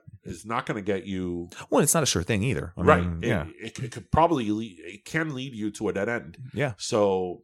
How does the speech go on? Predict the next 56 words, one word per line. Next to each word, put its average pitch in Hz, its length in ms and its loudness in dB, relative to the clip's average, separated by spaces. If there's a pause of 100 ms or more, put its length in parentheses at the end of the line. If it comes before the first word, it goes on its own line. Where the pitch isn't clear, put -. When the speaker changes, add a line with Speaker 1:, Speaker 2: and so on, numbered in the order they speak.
(120)
Speaker 1:
you 95 80 -16
know. 71 120 -16 (200)
Speaker 2:
Yeah, 95 160 -4
that's - 180 -6
why 104 60 4
they 101 80 2
get 104 140 0
students. 92 420 2
Speaker 1:
Speaking 220 400 -6
of - 160 2
the - 120 4
law, 104 460 4
I 135 120 6
did, 156 260 6
um, 110 500 8 (300)
I 117 80 -2
did 160 180 -2
the 208 140 4
c-, - 260 -8
career 147 320 2
day 143 120 2
Speaker 2:
That's 156 280 6
Speaker 1:
this, 156 120 -4
Speaker 2:
right. 151 240 2
You 139 240 2
did 139 200 2
career 143 380 2
Speaker 1:
I 226 40 4
did 147 160 4
Speaker 2:
day. 90 60 4
Speaker 1:
career 135 240 4
day 120 140 0
for 117 160 -2
the 95 80 -6
second 110 300 -8
time 107 220 -8
this 101 200 -10
year. 95 220 -10 (220)
And 113 120 -2
I 120 80 2
have 202 220 0
to 285 120 -4
tell 95 280 -2
you 175 260 -4
that 98 320 2 (100)
I 110 80 2
Speaker 2:
This 247 80 4
was 381 120 4
Speaker 1:
posted - 20 2
Speaker 2:
your 381 100 6
Speaker 1:
this 139 80 4
Speaker 2:
second 269 160 -2 (100)
Speaker 1:
on 98 60 0
my 104 60 -2
Speaker 2:
time? - 0 -
Speaker 1:
Instagram. 95 220 -10